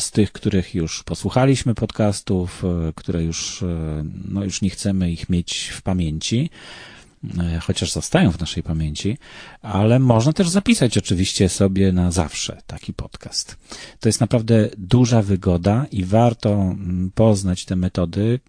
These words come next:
którymi mogą się posłużyć słuchacze i możecie je zareklamować, te filmiki, swoim słuchaczom, e, żeby oni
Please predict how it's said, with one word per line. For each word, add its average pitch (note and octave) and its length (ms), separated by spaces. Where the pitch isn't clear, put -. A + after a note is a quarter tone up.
którymi C3 520
mogą B2 280
się B2+ 140
posłużyć G#2+ 580
słuchacze A#2 600
i G2+ 240
możecie A2 480
je A2+ 120
zareklamować, A2 800
te F2+ 100
filmiki, F#2 640
swoim G2 380
słuchaczom, F#2+ 760
e, G2 440
żeby A2+ 640
oni B2 380